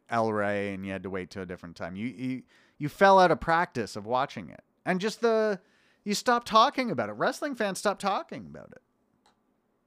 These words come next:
because there was nothing happening for so long. And it's funny because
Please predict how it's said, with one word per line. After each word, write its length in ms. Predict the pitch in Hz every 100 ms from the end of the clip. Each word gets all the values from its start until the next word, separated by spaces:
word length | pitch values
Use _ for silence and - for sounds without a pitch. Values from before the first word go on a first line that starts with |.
| _ _
because 220 | 147 175
there 120 | 175
was 120 | 196
nothing 300 | 190 214 226
happening 440 | 190 190 233 208 107
for 140 | 135
so 220 | - 170
long. 320 | 170 180 214 101 - -
And 360 | - 226 220 208 _ _ _ _ _ _ _ _ _ _ -
it's 200 | 214 208 - _ _ _ -
funny 380 | - 277 330 330
because 680 | 254 - 196 190 185 160